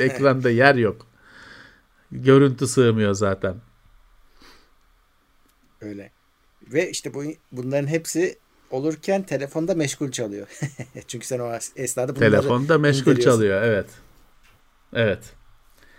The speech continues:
Speaker 1: O yüzden ne oldu?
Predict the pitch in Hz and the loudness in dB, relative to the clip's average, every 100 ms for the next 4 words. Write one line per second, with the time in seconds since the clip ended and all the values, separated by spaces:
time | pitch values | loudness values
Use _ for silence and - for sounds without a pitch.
0 | - - - _ - 190 214 165 151 175 | -20 -20 -20 _ 10 10 10 8 4 4
1 | 247 - _ - 180 208 175 139 123 233 | 4 -6 _ -2 4 6 8 6 6 4
2 | 302 | 4